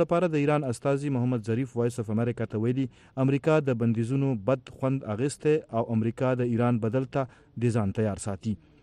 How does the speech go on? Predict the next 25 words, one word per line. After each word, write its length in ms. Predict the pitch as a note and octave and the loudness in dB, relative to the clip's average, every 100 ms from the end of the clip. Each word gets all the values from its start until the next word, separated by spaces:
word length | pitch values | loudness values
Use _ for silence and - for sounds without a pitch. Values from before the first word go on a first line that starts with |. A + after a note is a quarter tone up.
| - - - | -20 -20 2
ښاغلی 280 | F3 F3 F#3 F#3+ | 4 6 6 6
ظریف 220 | G#3+ G3 | 4 6
وایي، 140 | G#3 F#3 | 6 10
د 80 | E3+ | 8
ایران 240 | F3 F3 | 10 6
امریکا 320 | D3+ D3 D#3 D3+ | 4 4 2 4
ته 80 | D3+ C3+ | 2 4
ځواب 260 | C#3 C#3 C3 | 4 4 4
به 400 | C#3+ C#3+ - A#2 | 4 2 0 0
وخت 240 | - - | 0 0
سره 160 | C3 C3 C3 | 2 2 2
مخې 400 | A#2+ - A2 A2 | 0 0 -2 -2
ته 80 | G#2+ | -2
راشي 300 | G#2 A2+ F#2+ _ _ _ G#2+ | -2 -6 -8 _ _ _ -4
او 60 | A2 | -2
دې 140 | B2 A#2+ | 0 -2
کې 80 | B2+ | 0
به 80 | B2+ C3 A2+ | 2 2 0
ایران 240 | A2+ B2 G#2 | 0 2 0
هغه 220 | A#2 B2 A#2+ A2 | 0 -2 -2 -4
کسان 360 | - B2+ B2 A2 | -2 0 2 2
نامزدوي 460 | G#2 G2+ A2 C3+ E3 | 0 0 0 0 -2
کوم 360 | - - D3+ D3 | -8 -6 -4 -2
چې 200 | D3+ D3+ - | -4 -4 -4
ترهګرۍ 460 | G#2+ G#2+ A#2 B2+ | -4 -2 0 0